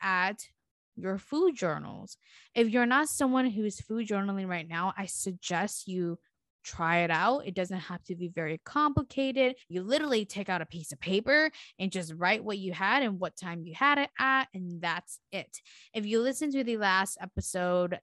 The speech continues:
that I recently recorded, it was about how to lose weight while eating out. I talked about the next day planning.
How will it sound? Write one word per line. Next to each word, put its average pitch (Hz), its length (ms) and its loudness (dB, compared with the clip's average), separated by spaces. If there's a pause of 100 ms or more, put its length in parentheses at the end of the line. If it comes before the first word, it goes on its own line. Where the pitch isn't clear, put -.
that 185 320 0
I 180 680 0
recently 202 400 -4
recorded, 277 500 -2
it 196 140 -2
was 185 160 -2
about 175 500 2 (420)
how 233 180 4
to 226 120 0
lose 220 220 0
weight 202 120 2
while 190 260 4
eating 196 320 -4
out. 247 340 2
I 226 160 -4
talked - 480 -4
about 175 680 0 (440)
the 214 100 -4
next 202 360 -4
day 190 160 0
planning. 165 520 -6